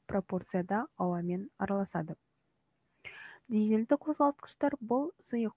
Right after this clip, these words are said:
отынмен, яғни дизель отынмен жұмыс істейтін сығудан тұтанатын қозғалтқыштар.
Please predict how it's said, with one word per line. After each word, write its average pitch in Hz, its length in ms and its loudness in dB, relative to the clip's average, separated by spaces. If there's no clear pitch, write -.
отынмен, 202 540 -2
яғни 202 400 -2
дизель 196 360 -6
отынмен 247 500 -6
жұмыс 214 340 -6
істейтін 208 600 -10
сығудан 196 720 -4
тұтанатын 196 680 -2
қозғалтқыштар. - 800 -6